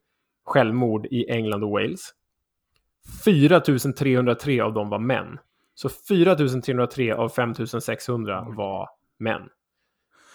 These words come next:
Speaker 1: Eh.
Speaker 2: Men det, alltså, apropå självmord, det här med kvin-, kvinnligt och manligt så, det är väl att, eh, män är liksom bättre på, inte bättre, alltså, <laughs> det är väl fel, men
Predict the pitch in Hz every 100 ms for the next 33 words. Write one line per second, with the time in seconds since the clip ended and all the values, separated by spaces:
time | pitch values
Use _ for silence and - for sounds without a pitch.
0 | - 135 107 107 104 98 - - - 139
1 | 143 180 165 156 156 151 - 156 - 127
2 | 131 127 113 110 110 - 113 113 - 123
3 | 113 107 113 110 107 123 101 98 120 117
4 | 107 - _ _ - - 131 - - -
5 | 127 123 127 113 104 98 - 95 92 113
6 | - - 87 - 98 98 87 90 101 -
7 | - 87 - 92 92 - 104 - - 92
8 | - - 113 - - 104 98 92 98 87
9 | 90